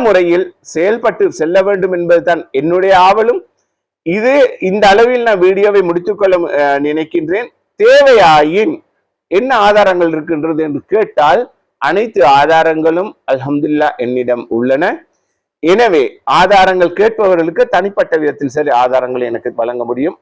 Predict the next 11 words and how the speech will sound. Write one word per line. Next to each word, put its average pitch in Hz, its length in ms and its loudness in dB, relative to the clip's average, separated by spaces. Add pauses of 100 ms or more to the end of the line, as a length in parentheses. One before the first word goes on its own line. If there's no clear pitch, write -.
அல்லது 123 380 -4 (460)
மீண்டும் 240 580 -2
தேவை 160 320 -2 (100)
ஏற்படின் 247 500 0 (480)
நேரலை 220 600 2
மூலமாக 135 540 -2
சரி 151 280 -6 (200)
நான் 135 260 -8
உங்களை 165 420 0
சந்தித்து 120 500 -6 (180)
உங்களிடம் 160 600 0